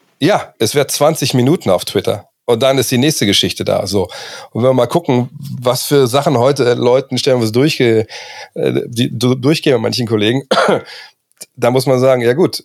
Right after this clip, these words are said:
ich meine, Kyrie Irving ist <laughs> immer noch in der Liga. Ich meine, der hat jetzt niemand auf die Schnauze gehauen, aber, ne, du wisst, was ich meine. Also solche Sachen, das versendet sich, sagt man ja im Fernsehen. Und das ist ja mittlerweile alles irgendwie Fernsehen, äh, auf Twitter et cetera pp. Von daher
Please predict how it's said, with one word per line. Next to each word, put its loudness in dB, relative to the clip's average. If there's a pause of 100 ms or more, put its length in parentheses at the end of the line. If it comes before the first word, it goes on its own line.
ich -4
meine, 2
Kyrie 2
Irving 2
ist -2 (300)
<laughs> -4
immer 4
noch 0
in 4
der 4
Liga. 2
Ich 2
meine, 4
der 4
hat 4
jetzt -2
niemand 4
auf 2
die -2
Schnauze 0
gehauen, 4
aber, 4 (360)
ne, 2
du -8
wisst, 0
was 0
ich -2
meine. 2
Also 0
solche 0
Sachen, -2 (420)
das 0
versendet 2
sich, -8
sagt -6
man -6
ja 2
im -6
Fernsehen. 0
Und -2
das -2
ist -4
ja 2
mittlerweile 2
alles 2
irgendwie -2
Fernsehen, -2
äh, -2
auf 0
Twitter 0
et -4
cetera -2
pp. -2
Von -2
daher 4